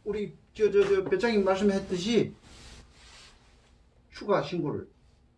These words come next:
넣는단 말이야. 응? 계산, 채권 계산서를 추가해 넣어줘야 된다고. 안 넣으면은 권리 위에 잠자는 자 일종의 그건 배당 못 받는단 말이야.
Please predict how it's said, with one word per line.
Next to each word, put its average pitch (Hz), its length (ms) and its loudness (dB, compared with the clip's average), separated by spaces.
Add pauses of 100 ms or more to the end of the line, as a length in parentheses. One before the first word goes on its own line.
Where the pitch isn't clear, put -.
(120)
넣는단 180 380 2
말이야. - 320 -16 (920)
응? 294 200 -4 (1040)
계산, 226 320 0
채권 262 260 -4
계산서를 220 440 0
추가해 214 380 0
넣어줘야 202 360 4
된다고. - 400 -2 (320)
안 233 220 0
넣으면은 262 440 0 (800)
권리 226 200 -4
위에 175 100 0
잠자는 156 360 0
자 120 60 -2
일종의 117 480 -6 (280)
그건 254 280 -10 (380)
배당 156 180 0
못 135 100 0
받는단 107 280 -6
말이야. - 140 -20